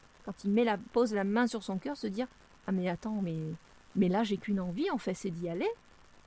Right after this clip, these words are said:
J'ai qu'une envie, c'est d'y aller, en fait. Si je m'écoute vraiment, c'est là que je vais aller. Moi, cette vision, elle me donne envie, quoi, en fait. »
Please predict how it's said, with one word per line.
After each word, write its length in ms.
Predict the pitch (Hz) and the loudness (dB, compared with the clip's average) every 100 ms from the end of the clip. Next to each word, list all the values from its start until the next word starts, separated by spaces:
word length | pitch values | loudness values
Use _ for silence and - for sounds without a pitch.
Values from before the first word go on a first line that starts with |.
| - - | -20 -4
J'ai 180 | 208 220 | 2 2
qu'une 220 | - 247 | 4 4
envie, 240 | 208 208 466 | 6 2 2
c'est 180 | - 254 | 2 0
d'y 160 | 190 | 0
aller, 180 | 202 277 508 | 0 0 2
en 60 | 311 | 0
fait. 260 | - 214 - | 0 -4 -4
Si 180 | - 285 | -2 2
je 80 | 247 | 6
m'écoute 400 | 254 254 285 220 | 6 4 2 2
vraiment, 380 | 208 226 233 339 494 - - - | 2 4 4 4 2 -4 -20 -6
c'est 240 | - 240 | 0 4
là 100 | 247 508 | 4 2
que 60 | - | -2
je 100 | 269 | -2
vais 80 | 262 | 0
aller. 220 | 240 247 | 2 4
Moi, 140 | 247 | 4
cette 240 | 240 233 196 | 4 0 -2
vision, 500 | 226 254 285 320 247 | -2 -2 -2 2 6
elle 100 | 214 | 6
me 140 | 208 | 6
donne 220 | 196 196 | 2 0
envie, 180 | 233 359 571 523 - | -2 -4 -8 -10 -8
quoi, 100 | 214 | -6
en 40 | |
fait. » 220 | - 208 | -2 -4